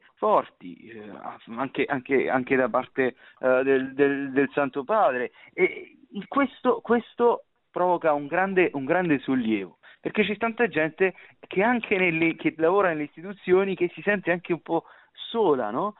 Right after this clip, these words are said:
Totalmente sola in questo ambiente. Ehm, e, e quello, il lavoro che è stato fatto di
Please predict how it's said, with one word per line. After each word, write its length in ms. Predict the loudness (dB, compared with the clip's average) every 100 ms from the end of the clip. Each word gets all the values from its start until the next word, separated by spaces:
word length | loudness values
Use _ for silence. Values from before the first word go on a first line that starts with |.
| _ _
Totalmente 800 | -2 0 0 2 0 0 -2 -4
sola 380 | -2 -4 -4 -8 -14 _
in 180 | -10 -8
questo 360 | -8 -12 -14
ambiente. 500 | -14 -8 -8 -10 -16 _ _ _ _ -6
Ehm, 840 | 0 2 2 0 -2 -6 -12 -16
e, 240 | -2 0 2
e 120 | 0
quello, 580 | 0 0 2 2 2 0 0
il 60 |
lavoro 300 | 2 2 2
che 100 | 0
è 40 | -2
stato 300 | -2 -2 0
fatto 400 | 0 0 -2 -4
di 180 | -4